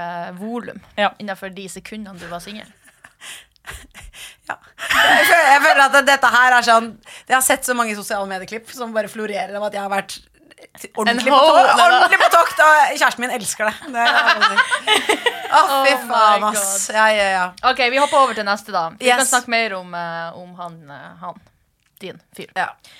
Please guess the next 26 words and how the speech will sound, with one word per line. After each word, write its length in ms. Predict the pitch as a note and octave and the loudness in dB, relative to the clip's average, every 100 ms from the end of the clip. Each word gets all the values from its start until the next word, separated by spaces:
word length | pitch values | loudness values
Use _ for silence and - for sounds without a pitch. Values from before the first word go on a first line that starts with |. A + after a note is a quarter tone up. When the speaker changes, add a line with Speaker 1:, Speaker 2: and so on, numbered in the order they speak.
| _ _ - | _ _ -6
Speaker 1:
Ehm, 720 | F#4 F#4 F#4 F#4 F#4 F#4 E4+ _ _ _ _ _ _ _ _ _ - | -2 -2 -4 -10 -16 -18 -20 _ _ _ _ _ _ _ _ _ -12
OK, 200 | C4 C4+ D4+ F#4 C#4 | -10 -2 0 2 0
neste 240 | A#3 B3+ | -4 -6
spørsmål 380 | A#3+ A#3+ A#3 F#3 | -8 -8 -8 -10
er, 460 | - G3+ G3 F#3 - _ _ _ _ | -4 0 0 0 -4 _ _ _ _
hvem 300 | - B3+ B3+ | 0 0 0
blir 240 | G3 G#3+ A3+ - | -8 -12 -12 -10
playa 300 | G3 A3 F#3 | -6 -4 -4
mest 540 | F3 - - - - - | -6 -8 -12 -16 -20 -8
av 140 | G3 F3+ | -8 -6
oss 140 | F3 | -12
tre? 140 | - - - - - - | -16 -14 -12 -12 -12 -18
Speaker 3:
<laughs> 420 | - - - - | -20 -20 -20 -10
Det 80 | C#4+ | -4
er 220 | A3+ A3 | -4 -6
jo 60 | B3 - _ _ | -10 -14 _ _
jævlig 460 | A#3+ C4+ A#3 A3 C4+ | 2 4 4 2 -6
trist. 460 | C4+ D#4+ - - - _ _ _ - - - - - | -10 -12 -12 -14 -20 _ _ _ -20 -20 -20 -20 -10
Speaker 1:
Hvem 220 | D4 D4+ | -8 -8
blir 80 | C#4 | -10
playa 220 | A#3 A#3+ | -10 -10
mest? 320 | G3+ A3 A3+ - | -10 -12 -14 -14
Jeg 80 | A3 | -14
føler, 600 | G#3+ A#3 A#3 A#3+ A3+ A3+ A3+ _ _ _ - - - - - _ _ - - | -8 -6 -4 -4 -6 -10 -20 _ _ _ -20 -20 -20 -20 -20 _ _ -20 -20
jeg 80 | |
føler 240 | - F#4 | -12 -10